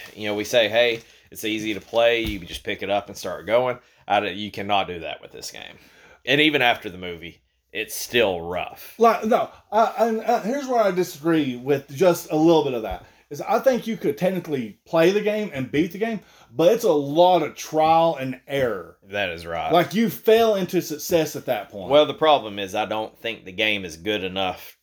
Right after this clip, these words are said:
Speaker 1: to get the replay value to do that
Speaker 2: To do
Speaker 1: trial.
Speaker 2: the fail
Speaker 1: Where
Speaker 2: into
Speaker 1: when you
Speaker 2: success.
Speaker 1: speak about Mega Man, there's a fun factor that makes you wanna say, "Ah, this was wrong. Let me go back and do this." This is just like, "This is wrong. This whole game is screwing me. It's tough to play.
Speaker 2: Yeah.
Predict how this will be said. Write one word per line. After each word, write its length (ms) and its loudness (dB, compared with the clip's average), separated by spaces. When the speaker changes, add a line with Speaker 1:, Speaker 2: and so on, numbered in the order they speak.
Speaker 1:
to 60 -18
get 240 -4
the 80 -10
replay 560 -2
value 380 -2
to 100 -10
do 240 -4
that 120 -4
Speaker 2:
To 100 8
do 60 4
Speaker 1:
trial. 180 8
Speaker 2:
the 100 2
fail 420 2
Speaker 1:
Where 260 6
Speaker 2:
into 80 -2
Speaker 1:
when 100 -2
you 80 -4
Speaker 2:
success. 120 -10
Speaker 1:
speak 80 -10
about 440 -2
Mega 300 -2
Man, 400 -6
there's 300 -8
a 80 -10
fun 320 -2
factor 460 -6
that 120 -12
makes 260 -4
you 120 -6
wanna 160 -4
say, 200 -4
"Ah, 440 2
this 200 -8
was 160 -14
wrong. 420 -4
Let 120 -6
me 120 -6
go 160 0
back 240 0
and 100 -12
do 100 -4
this." 220 -10
This 220 0
is 120 -4
just 140 -8
like, 240 -2
"This 180 -4
is 120 -12
wrong. 260 -4
This 140 -12
whole 180 -2
game 260 -8
is 100 -12
screwing 520 -4
me. 220 -10
It's 200 -6
tough 320 -2
to 80 -16
play. 400 2
Speaker 2:
Yeah. 200 6